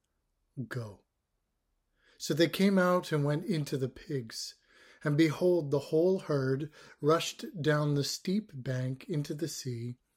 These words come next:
and drowned in the waters. The herdsmen fled, and going into the city, they told everything, especially what had happened to the demon-possessed men. And behold, all the city came out to meet Jesus.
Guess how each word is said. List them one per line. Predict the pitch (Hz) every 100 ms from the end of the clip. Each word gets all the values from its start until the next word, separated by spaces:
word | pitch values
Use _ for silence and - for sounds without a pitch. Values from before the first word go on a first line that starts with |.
| _ _
and | 139 117
drowned | 135 135 127 120
in | 113
the | 117
waters. | 113 117 110 107 110 - _ _ _ _ _ _ _ _ -
The | 139
herdsmen | 175 175 147 135 123
fled, | - 151 127 113 113 - _ - - -
and | 143
going | 131 175 185
into | 180 156 147
the | 139
city, | - - 147 131
they | 127
told | 127 - 160 151 139 466
everything, | 165 139 139 - 120 113 - - -
especially | 143 - - - 180 190 - 123 117 113 143 _ _ _ -
what | 147
had | 139 -
happened | 160 151 - 123 123 - _ -
to | 135
the | 139
demon-possessed | 131 127 120 123 - 120 123 113 -
men. | 120 120 110 92 _ _ _ _ _ _ _ _ _
And | 143 127
behold, | 135 - 160 131 120 - _ _ _ _ -
all | 151 160
the | 156
city | 147 180 160
came | 151 156 147
out | 147 160 -
to | 139
meet | 135 139 156
Jesus. | 135 143 127 123 113